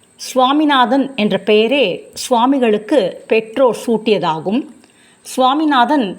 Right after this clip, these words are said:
எட்டு வயது வரை தந்தையிடம் கல்வி கற்றார். பின் திண்டிவனம் ஆற்காடு அமெரிக்க மிஷன் உயர்நிலைப் பள்ளியில்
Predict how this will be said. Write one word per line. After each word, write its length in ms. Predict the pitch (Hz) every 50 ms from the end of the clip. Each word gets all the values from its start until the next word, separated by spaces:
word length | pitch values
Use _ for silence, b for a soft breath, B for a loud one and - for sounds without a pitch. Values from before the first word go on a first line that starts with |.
| - -
எட்டு 380 | 214 226 226 220 - - 339 277
வயது 340 | 220 220 220 226 208 247
வரை 500 | 196 196 202 226 233 196 156 156 - - -
தந்தையிடம் 640 | - 220 226 247 247 294 269 233 208 208 220 254 247
கல்வி 340 | - 214 190 190 196 233
கற்றார். 640 | 220 - 180 - - - 170 165 175 233 - - b b b b b b b b
பின் 400 | - 285 285 254 208 196 - - - - 185 190
திண்டிவனம் 600 | 240 262 277 269 320 285 294 262 233 214 190 - - -
ஆற்காடு 720 | - 202 214 233 262 269 - - 277 254 233 180 190 - - - -
அமெரிக்க 520 | - 208 226 247 277 294 311 302 - 277 226
மிஷன் 460 | 214 202 208 - 226 202 185 - -
உயர்நிலைப் 580 | - 214 233 247 269 262 269 254 226 214 202 214
பள்ளியில் 580 | 214 185 185 180 185 190 220 302 320 B B